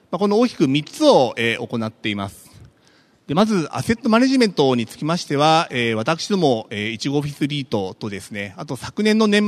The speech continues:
末に、えー、新規上場させていただきました、えー、いちごホテルリート。えー、この二つを、えー、運用している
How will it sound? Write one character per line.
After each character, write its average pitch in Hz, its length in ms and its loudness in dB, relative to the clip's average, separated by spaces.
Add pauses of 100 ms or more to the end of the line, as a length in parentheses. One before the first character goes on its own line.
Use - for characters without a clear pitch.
(140)
末 208 140 -6
に、 196 320 0 (420)
え 143 160 -2
ー、 143 40 -2
新 175 220 -4
規 180 120 -10
上 190 160 2
場 143 160 -2
さ 117 140 -6
せ - 40 -14
て 117 60 -12
い 104 40 -16
た 117 60 -6
だ 113 120 -4
き 113 100 -12
ま 117 100 -8
し - 80 -14
た、 107 380 -4 (320)
え 117 60 -8
ー、 117 80 -6
い 123 60 -12
ち 190 120 -4
ご 196 80 4
ホ 147 120 -2
テ 214 140 0
ル 226 80 0
リ 220 140 0
ー - 20 -2
ト。 - 240 -10 (640)
え 117 100 -4
ー、 117 40 -8
こ 185 100 -4
の 208 80 0
二 254 240 0
つ 320 160 -2
を、 139 400 4
え 123 140 2
ー、 - 60 -6
運 151 180 2
用 151 180 4
し 151 100 -4
て 160 140 2
い 151 80 4
る 196 280 2